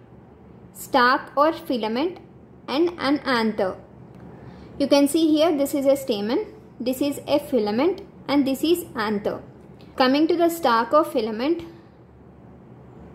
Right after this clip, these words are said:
variation is seen in length of the filament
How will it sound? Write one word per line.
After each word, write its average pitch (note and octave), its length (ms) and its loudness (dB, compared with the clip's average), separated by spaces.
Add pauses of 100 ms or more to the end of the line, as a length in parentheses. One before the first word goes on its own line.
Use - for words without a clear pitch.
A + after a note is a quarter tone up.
(800)
variation D#4 640 4
is E4+ 180 2
seen C#4 300 -2
in C#4+ 300 0
length A#3+ 280 2
of C#4 180 2
the D#4 120 4
filament C4 640 0